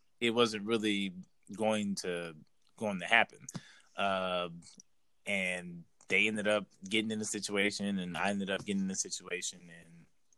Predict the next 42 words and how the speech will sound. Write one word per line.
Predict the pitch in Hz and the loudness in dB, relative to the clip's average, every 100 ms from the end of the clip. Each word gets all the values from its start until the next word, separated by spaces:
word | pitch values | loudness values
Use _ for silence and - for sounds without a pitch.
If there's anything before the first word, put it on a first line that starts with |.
| _ - - _ _ _ _ - | _ -20 -20 _ _ _ _ -8
w-, | - 117 | 2 12
I | 127 | 12
just, | 120 120 - | 12 6 2
and | 127 123 127 | 4 4 6
even, | 170 185 202 | 8 10 12
and | 165 156 | 12 12
I | 165 | 12
will | 196 196 | 12 10
say | 196 180 | 4 4
with | 160 | 4
her, | 190 185 | 6 8
every | 175 185 | 8 6
time | 190 170 | 6 8
we | 165 | 6
got | 160 156 | 6 6
in | |
a | 147 | 4
situation, | 156 147 143 135 135 117 | -4 2 2 2 -4 -2
we | 127 | 0
respected | 123 139 127 123 | 4 8 8 6
each | 110 | 2
other's | 113 | 2
situation. | 120 110 113 110 104 101 | 2 0 2 2 0 -10
We | |
were | 107 | -8
very | 90 110 107 | 4 6 6
honest | 98 101 - | 4 0 0
about | 90 92 98 | 0 4 4
it. | 101 - 185 196 _ | 0 -12 -14 -14 _
Me | 113 117 151 | -4 2 6
and | 156 | 12
her | 151 | 12
had | 139 117 | 12 12
way | 127 | 6
better | 131 135 | 6 4
communication | 135 135 127 131 123 120 | 4 -4 2 2 2 -2
than | 110 | -4
the, | 107 | -4
than | 92 107 | 0 2
the | 104 | 2
previous | 135 123 123 120 | 4 4 2 0
girl. | 123 123 | 4 4